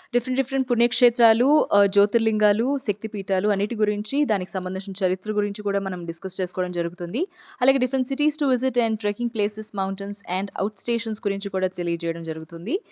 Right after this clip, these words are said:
మన తెలుగు రాష్ట్రాల్లోనే ఉన్న డిఫరెంట్ డిఫరెంట్ cities and destinationsే కాకుండా other ప్లేసెస్‌లో ఉన్న డిఫరెంట్, ఆ, కంటెంట్ and ఇన్ఫర్మేషన్ కూడా తెలియజేస్తూ ఉంటానండి. మీరు ప్లీజ్, ఆ,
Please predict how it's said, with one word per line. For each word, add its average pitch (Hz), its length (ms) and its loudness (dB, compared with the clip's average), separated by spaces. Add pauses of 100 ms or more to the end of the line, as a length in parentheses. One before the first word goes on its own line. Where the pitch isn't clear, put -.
(380)
మన 214 120 -2
తెలుగు 220 240 2
రాష్ట్రాల్లోనే 240 580 4
ఉన్న 220 200 0
డిఫరెంట్ 208 300 -2
డిఫరెంట్ 214 260 -4
cities 233 480 -6
and 196 120 -2
destinationsే 196 520 -4
కాకుండా 196 500 2 (100)
other 220 140 2
ప్లేసెస్‌లో 220 500 0
ఉన్న 196 160 0
డిఫరెంట్, 202 400 0
ఆ, 175 120 6
కంటెంట్ 196 380 -4
and 202 80 -2
ఇన్ఫర్మేషన్ 185 440 -6
కూడా 175 160 -2
తెలియజేస్తూ 165 560 -4
ఉంటానండి. 160 520 -4 (500)
మీరు 247 180 2
ప్లీజ్, 247 400 0
ఆ, 220 340 8